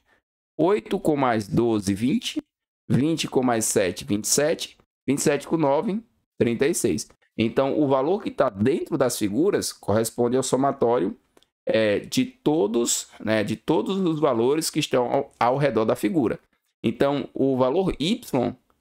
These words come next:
ele corresponde ao somatório de x com mais quem? Aí nós teríamos aqui, ó, dois com quatro, seis. Seis com mais nove, seis com mais nove vai dar quinze. Quinze com mais seis, vinte e um.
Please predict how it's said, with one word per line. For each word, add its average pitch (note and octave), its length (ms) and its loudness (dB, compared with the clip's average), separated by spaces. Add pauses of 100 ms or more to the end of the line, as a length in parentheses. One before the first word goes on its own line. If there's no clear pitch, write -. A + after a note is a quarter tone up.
(300)
ele B2 180 2
corresponde C3 580 0
ao G2 80 2
somatório A2+ 680 0
de G2+ 100 0
x D3+ 640 -2 (400)
com C#3 140 2
mais D3 260 0
quem? A2+ 420 0 (400)
Aí A2+ 140 2
nós B2 160 0
teríamos C3+ 340 0
aqui, D3 300 0
ó, C2 120 -4 (200)
dois D3 300 2
com C3+ 200 0
quatro, G#2 400 0
seis. B2+ 640 0 (440)
Seis D#3+ 420 0
com C3+ 160 0
mais A#2+ 300 0
nove, G#2 520 0 (280)
seis B2 400 0
com A#2 160 0
mais A2 260 0
nove G#2 380 -2 (420)
vai G#2 100 2
dar A#2 120 2
quinze. F3+ 600 -2 (440)
Quinze E3+ 380 2
com B2+ 200 0
mais A2+ 260 2
seis, G#2 340 0
vinte G#2+ 280 0
e D#3 40 4
um. E3 260 0